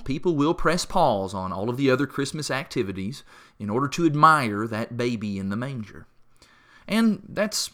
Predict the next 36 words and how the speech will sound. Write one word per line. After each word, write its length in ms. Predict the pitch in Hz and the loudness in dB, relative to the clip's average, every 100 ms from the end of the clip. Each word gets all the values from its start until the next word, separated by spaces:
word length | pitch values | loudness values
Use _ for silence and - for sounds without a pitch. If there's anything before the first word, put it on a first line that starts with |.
| - | -6
not 220 | 165 185 | -2 0
surprising. 680 | - 143 151 185 151 139 180 - - - - | -2 2 2 2 -2 -6 -10 -8 -4 -2 -2
After 280 | 110 - 151 | -4 0 4
all, 300 | 190 110 98 - - - - - - | 4 2 -2 -14 -16 -14 -12 -14 -6
who 100 | 117 | 0
doesn't 260 | 135 131 | 2 2
like 240 | 120 147 143 | 2 0 2
babies? 560 | 156 190 90 - - _ _ - - _ - | 0 0 -6 -14 -20 _ _ -20 -20 _ -6
Babies 280 | 117 120 | -2 -2
are 60 | 95 | -4
cute, 560 | - - 180 202 - - - _ _ _ | -8 -4 -2 -2 -8 -20 -20 _ _ _
they're 100 | - | -12
adorable, 800 | 92 101 127 160 160 170 180 190 - - _ | -10 2 6 10 8 6 -2 -6 -14 -20 _
they 240 | - 90 90 | -16 -14 -10
do 220 | 92 139 | -2 0
things 340 | 143 147 143 | 0 0 0
that 140 | 123 123 | -2 -2
make 180 | 131 135 | -2 -2
us 100 | 113 | -4
smile 640 | - 135 135 147 156 165 | 0 2 2 2 -2 -4
and 80 | 104 | -4
make 200 | 110 117 | -6 -4
us 160 | 110 | -6
laugh. 640 | 107 113 131 156 156 - _ _ _ _ _ _ _ _ | -4 -2 -2 -6 -12 -20 _ _ _ _ _ _ _ _
But 120 | - | -8
you 60 | 170 | -2
might 160 | 220 320 | 0 2
be 80 | |
surprised 500 | 277 156 208 214 202 | 2 4 4 4 2
to 60 | - | -2
learn 300 | 147 190 151 | 0 0 -2
that 120 | 127 | -2
the 40 | 127 | 6
Bible 400 | 131 190 190 127 | 8 8 4 2
is 100 | 120 | 2
slim 720 | - 180 202 139 90 80 | 0 0 0 0 -4 -8